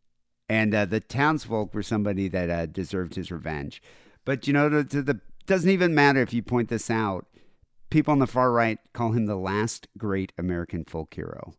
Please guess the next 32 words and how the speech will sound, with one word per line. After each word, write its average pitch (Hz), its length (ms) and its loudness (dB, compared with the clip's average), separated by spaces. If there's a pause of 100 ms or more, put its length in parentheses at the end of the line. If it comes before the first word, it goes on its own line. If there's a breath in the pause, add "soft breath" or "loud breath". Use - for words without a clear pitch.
(300)
You 92 100 -4
know, 90 160 -2
someone 117 340 -2
who 110 120 -2
stood 139 400 -2
up 151 180 0
for 160 140 -6
his 147 120 -4
beliefs, 127 520 -2
who 117 80 -6
took - 320 -10
on 131 120 2
a 123 80 2
corrupt 135 600 -6
establishment, 113 920 0
and 107 80 -6
when 113 100 -2
he 107 60 -4
couldn't 151 320 0
beat 160 220 4
it, 190 160 0 (480)
he 131 120 0
tried 120 280 0
to 82 80 -4
take 131 360 -2
it 135 160 0
down 90 460 0 (240)
his 117 280 4
way 87 420 -6 (200)
with 107 140 -2
a 82 80 -10
killdozer. 78 720 0